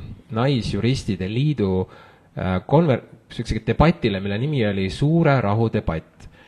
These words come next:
Ning seal olid kohal Eesti kakssada, Vabaerakond, ekre, sotsiaaldemokraadid, Keskerakond, Rohelised, Elurikkuse os-,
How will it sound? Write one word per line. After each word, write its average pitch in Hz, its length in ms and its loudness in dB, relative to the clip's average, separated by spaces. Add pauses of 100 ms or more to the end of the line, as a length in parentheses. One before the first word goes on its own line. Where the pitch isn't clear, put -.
(140)
Ning 98 140 -6
seal 160 180 2
olid 120 140 0
kohal 107 420 0
Eesti 135 300 -2
kakssada, 123 640 0
Vabaerakond, 117 720 0
ekre, 113 500 0
sotsiaaldemokraadid, 107 1160 -2 (640)
Keskerakond, 104 920 0 (560)
Rohelised, 107 720 2 (580)
Elurikkuse 113 720 2
os-, 110 160 -2